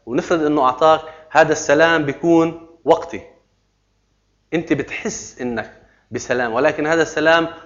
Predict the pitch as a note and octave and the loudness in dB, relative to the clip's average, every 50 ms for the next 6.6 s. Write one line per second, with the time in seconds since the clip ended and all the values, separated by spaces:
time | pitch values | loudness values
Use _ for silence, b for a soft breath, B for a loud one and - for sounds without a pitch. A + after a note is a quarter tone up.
0 | - _ - D#3 E3+ E3+ - - - A#2 - - b b b b b b - C#3+ | -18 _ 6 6 6 6 4 -4 -8 -8 -8 -8 b b b b b b -4 -2
1 | D#3+ E3 - - - E3+ F3+ F3+ E3 D3+ - - G3+ G3 - - - E3 A#2+ - | -2 -2 -4 -4 -4 -2 0 0 -2 -2 -4 -6 -6 -6 -6 -4 -2 -2 -2 -2
2 | - - - - _ _ _ _ _ _ _ _ _ _ _ _ C#3+ D3+ D#3 D#3 | -6 -14 -20 -20 _ _ _ _ _ _ _ _ _ _ _ _ -2 0 0 -2
3 | D#3 - - C#3+ D3 D#3 D#3+ D#3 D#3 D#3 D3+ - - - - _ _ _ _ _ | -2 -2 -2 0 2 2 2 2 0 -2 -4 -8 -14 -20 -20 _ _ _ _ _
4 | _ _ _ _ _ _ _ _ _ _ _ _ _ _ _ _ _ _ _ _ | _ _ _ _ _ _ _ _ _ _ _ _ _ _ _ _ _ _ _ _
5 | _ - A#2 A#2 A#2+ A#2 A#2 A2+ A#2+ - - G3 F#3+ - - D#3 C#3+ - - A#2 | _ -10 -6 -4 -4 -4 -4 -4 -4 0 0 0 0 2 0 0 0 0 2 2
6 | A#2+ C3 C3+ B2+ B2+ D#3 F#3 G#3 E3+ - - - | 4 4 4 4 4 4 4 4 4 2 -2 -8